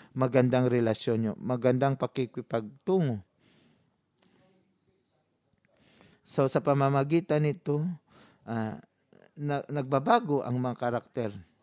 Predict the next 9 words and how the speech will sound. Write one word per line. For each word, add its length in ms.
ng 80
bawat 320
isa. 320
So, 480
ah, 400
habang 320
ikaw 400
ay 400
nasa 640